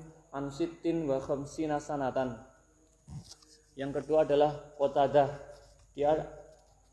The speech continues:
adalah Qatadah ibnu Dima'ah As-Sudusi Al-Bas-, Al-Basri, dilahirkan dalam keadaan, eh, buta pada tahun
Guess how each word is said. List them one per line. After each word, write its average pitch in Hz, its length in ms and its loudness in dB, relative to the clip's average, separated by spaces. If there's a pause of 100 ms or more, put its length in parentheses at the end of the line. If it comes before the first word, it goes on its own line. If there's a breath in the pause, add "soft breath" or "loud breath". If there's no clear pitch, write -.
(100)
adalah 139 400 2
Qatadah 143 480 4 (800)
ibnu 139 640 0 (320)
Dima'ah 147 800 -2 (1120)
As-Sudusi 156 880 -2
Al-Bas-, 143 560 0
Al-Basri, 151 720 0 (480)
dilahirkan 147 560 0
dalam 135 240 0
keadaan, 131 640 -2
eh, 113 400 -10 (400)
buta 151 560 0 (480)
pada 131 320 -4
tahun 147 560 2